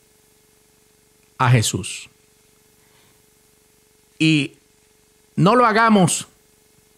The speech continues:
usando a veces excusas, porque a nosotros nos gusta justificarnos cuando cometemos acciones que sabemos no están bien.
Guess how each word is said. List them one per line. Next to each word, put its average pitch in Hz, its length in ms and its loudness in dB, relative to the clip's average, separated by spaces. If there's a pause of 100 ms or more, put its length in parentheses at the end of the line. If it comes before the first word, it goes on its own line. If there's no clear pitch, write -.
(340)
usando 190 920 2 (1500)
a 156 100 0
veces 196 300 2
excusas, - 680 -2 (1400)
porque 170 220 0
a 170 40 2
nosotros 208 380 2
nos 170 220 4
gusta 175 760 0 (1040)
justificarnos 185 1200 0 (1500)
cuando 165 340 2
cometemos 170 500 2
acciones 185 460 0
que 160 140 -2
sabemos 165 420 2
no 156 120 2
están 143 340 -2
bien. 151 380 -2